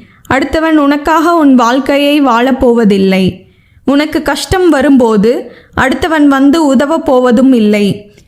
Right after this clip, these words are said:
பிறகு ஏன் அடுத்தவன் என்ன நினைப்பான் என்று யோசிக்கின்றாய்? நினைத்தது எதுவும் நடக்கவில்லையே என்று வருத்தம் கொள்ளாதே.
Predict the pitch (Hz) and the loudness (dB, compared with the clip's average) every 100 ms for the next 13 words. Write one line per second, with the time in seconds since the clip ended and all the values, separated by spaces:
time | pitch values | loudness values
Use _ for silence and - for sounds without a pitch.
0 | - - 294 320 320 285 302 349 285 269 | -12 -4 -2 0 0 0 0 0 0 -2
1 | 277 285 285 269 277 294 269 269 277 269 | -2 0 0 2 2 2 2 0 0 0
2 | 254 247 240 240 233 247 262 - 220 220 | 2 2 2 0 0 -2 -4 0 2 2
3 | 208 208 214 262 294 381 370 330 330 294 | 0 0 2 2 0 -2 -4 -2 0 2
4 | 294 302 320 277 247 294 339 302 285 262 | 2 0 2 0 0 -2 -4 -2 0 0
5 | 262 277 262 247 240 233 254 233 254 254 | 0 0 0 2 2 2 0 0 -2 -2
6 | 294 302 240 233 220 208 196 190 - | -2 0 0 0 0 0 0 -2 -6